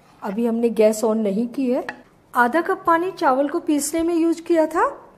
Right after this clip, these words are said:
और ये आधा कप पानी जार में डालकर ले लिया। हमें इन चावल में पूरा पाँच कप पानी मिलाना है, यानी चावल की मात्रा का पाँच गुना। ये पूरा पाँच कप पानी इसमें डाल दिया और ये लेवल करके एक छोटी चम्मच नमक,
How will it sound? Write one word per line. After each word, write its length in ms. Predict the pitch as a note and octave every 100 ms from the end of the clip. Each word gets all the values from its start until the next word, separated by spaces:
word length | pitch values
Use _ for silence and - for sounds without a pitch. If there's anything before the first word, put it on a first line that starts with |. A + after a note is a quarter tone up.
| _ _ _ _
और 200 | D4+ D4+
ये 220 | C4 F4
आधा 300 | F#4 C#4 A#3+ C4+
कप 220 | D4+ D4
पानी 240 | B3+ C4 F4+
जार 280 | - A3 F#3+
में 160 | F#3
डालकर 380 | D#3+ D3 C3+ E3
ले 180 | D3 C3
लिया। 300 | C#3 C#3 D#3 - _
हमें 260 | - C#4+ D#4+
इन 160 | G4+ G4+
चावल 500 | - C4 G3 G#3 D#4
में 420 | C#4+ A3+ D4+ -
पूरा 280 | - A#3+ C#4+ D#4 -
पाँच 300 | B3 E4+ -
कप 240 | - D#4 D#4
पानी 260 | G3+ F#3 G3+
मिलाना 400 | F3+ D3 C#3 C#3+
है, 120 | D3+ - _
यानी 200 | A3+ B3
चावल 420 | C#4+ D4+ B3 A#3+ C4+
की 160 | -
मात्रा 460 | E4+ C#4 F#3+ - A3+
का 180 | A3+ A#4+ - -
पाँच 340 | D#4 B3 B3
गुना। 260 | F3+ C#3 A2+ - C#4
ये 40 |
पूरा 300 | - D#4+ E4
पाँच 320 | F4 A3+ A#3
कप 160 | - E4
पानी 260 | D#4+ D4+ E4
इसमें 280 | D#4+ D#4 D#4+
डाल 260 | B3+ G3+
दिया 260 | G#3+ A#3+ C4 A4+ - - _ -
और 180 | C#4 D4+
ये 120 | E4
लेवल 420 | C#4 C#4 D4 G4+
करके 320 | G4 D#4 D#4
एक 480 | F#4 - D4 E4 F4+
छोटी 320 | - D#4 D4+
चम्मच 520 | D#4+ D4+ G#3+ A#3 D4+ -
नमक, 320 | A3 D3+ B2